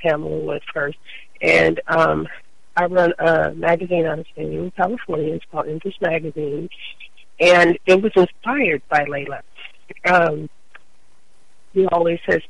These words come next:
"Peace, Empress," and then we go into our conversation about, um, her abolitionist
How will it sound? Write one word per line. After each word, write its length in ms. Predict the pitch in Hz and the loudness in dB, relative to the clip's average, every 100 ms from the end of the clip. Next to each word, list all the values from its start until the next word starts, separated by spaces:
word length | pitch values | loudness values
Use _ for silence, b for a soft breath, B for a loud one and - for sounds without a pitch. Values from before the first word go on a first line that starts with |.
| - | 0
"Peace, 200 | 302 277 - | 2 2 2
Empress," 460 | 165 160 - 170 202 - - - - - | 2 2 0 -10 -10 -14 -18 -18 -10 -2
and 140 | 160 | 2
then 180 | 180 175 | 4 4
we 120 | 180 | 4
go 220 | 165 160 | 4 4
into 240 | 156 - 156 | 2 -2 -4
our 160 | 156 - | -4 -2
conversation 840 | 160 151 156 - 202 202 - 143 - B B - - | 0 0 -2 0 0 0 -2 -4 -6 B B -18 -6
about, 540 | 156 156 147 143 143 - | 2 6 6 4 -2 -8
um, 400 | - 147 143 147 - | 0 0 0 -4 0
her 120 | 180 - | 2 4
abolitionist 680 | 156 151 151 160 170 151 | 4 2 0 -2 -2 -2